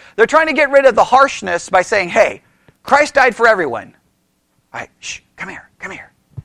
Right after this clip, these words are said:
"But he only elected some." <laughs> Like, how does that get rid of the harshness?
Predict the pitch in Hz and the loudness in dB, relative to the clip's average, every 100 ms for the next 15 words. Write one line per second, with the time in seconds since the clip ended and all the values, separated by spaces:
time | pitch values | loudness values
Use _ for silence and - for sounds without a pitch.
0 | _ _ _ _ _ _ _ _ 196 - | _ _ _ _ _ _ _ _ 0 0
1 | - 160 - 175 196 196 165 147 - 156 | -8 -12 -8 -6 -4 -2 -2 -2 -6 -12
2 | - - - _ _ _ _ _ _ _ | -12 -14 -14 _ _ _ _ _ _ _
3 | _ _ _ _ _ _ - _ _ _ | _ _ _ _ _ _ -20 _ _ _
4 | _ _ - - 269 285 370 392 370 339 | _ _ -8 0 2 4 2 2 2 2
5 | 339 311 339 285 262 - 269 359 - 123 | 2 0 0 4 2 4 0 -2 -12 -12
6 | - - | -14 -20